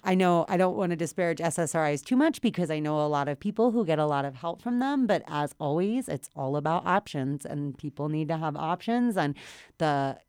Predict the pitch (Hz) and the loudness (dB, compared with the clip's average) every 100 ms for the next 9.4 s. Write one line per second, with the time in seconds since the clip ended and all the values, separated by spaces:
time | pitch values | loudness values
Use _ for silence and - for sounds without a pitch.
0 | - 185 147 - 156 156 196 185 156 139 | -4 -2 -2 -4 -2 0 0 0 -2 -2
1 | 151 147 139 151 185 - 147 - 175 180 | -2 -2 -2 0 -2 -4 -10 -8 -6 -2
2 | 180 160 - 156 180 220 165 143 170 165 | -2 -4 -4 -2 -2 -2 -4 -6 -8 -10
3 | 135 143 190 202 247 226 156 147 147 139 | -10 -8 -8 -6 -4 -2 -2 -2 -4 -4
4 | 143 175 196 123 143 151 160 - 135 175 | -4 -4 -8 -4 -4 -2 -4 -6 -6 -4
5 | 185 151 - _ 147 143 - 170 147 131 | -4 -4 -4 _ -6 -4 -4 -6 -4 -6
6 | 143 165 156 135 120 131 139 175 196 - | -6 -6 -4 -4 -6 -6 -6 -4 -6 -8
7 | - - - - - _ 135 139 - 175 | -12 -18 -20 -20 -20 _ -6 -4 -2 0
8 | 151 143 - - 143 127 127 123 123 - | 0 -2 -4 -8 -6 -4 -4 -4 -6 -6
9 | 120 110 - | -6 -6 -8